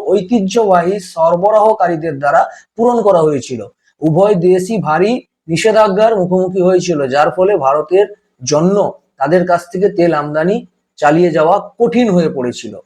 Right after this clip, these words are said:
আর দ্বিতীয় পরিবর্তনটি হয় ইউক্রেন যুদ্ধের সাথে। রাশিয়া থেকে ভারতের তেল আমদানি দু হাজার একুশ বাইশ সালে চার মিলিয়ন টন থেকে বেড়ে দু হাজার চব্বিশ পঁচিশ সালে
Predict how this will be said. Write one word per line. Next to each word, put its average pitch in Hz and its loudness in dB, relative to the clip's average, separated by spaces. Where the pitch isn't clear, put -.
আর 147 -2
দ্বিতীয় 180 0
পরিবর্তনটি 208 -2
হয় 190 2
ইউক্রেন 240 0
যুদ্ধের 151 -2
সাথে। 90 -14
রাশিয়া 156 0
থেকে 214 -2
ভারতের 180 0
তেল 185 2
আমদানি 190 2
দু 175 0
হাজার 175 0
একুশ 175 -2
বাইশ 185 0
সালে 185 -2
চার 180 4
মিলিয়ন 196 0
টন 190 -4
থেকে 190 0
বেড়ে 180 2
দু 151 -8
হাজার 180 2
চব্বিশ 185 -2
পঁচিশ 214 -8
সালে 208 4